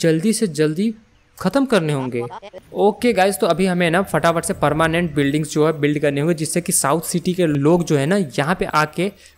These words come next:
परमानेंट मूव हो जाएं। दादी यार कुछ ज़्यादा ही चालाक बन रही है। तो वो सारी चीज़ें पहले देखते हैं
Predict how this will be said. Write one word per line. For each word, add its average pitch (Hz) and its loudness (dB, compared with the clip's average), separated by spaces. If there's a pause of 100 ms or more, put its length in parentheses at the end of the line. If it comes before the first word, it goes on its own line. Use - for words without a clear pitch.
(120)
परमानेंट 220 0
मूव 185 2
हो 135 0
जाएं। 120 -4 (420)
दादी 139 -2
यार 240 -2
कुछ 220 -4
ज़्यादा 147 0
ही 226 0
चालाक 147 0
बन 127 -4
रही 123 -4
है। 123 -6 (180)
तो 185 0
वो 180 2
सारी 185 0
चीज़ें 185 -4
पहले 160 2
देखते 143 0
हैं 175 2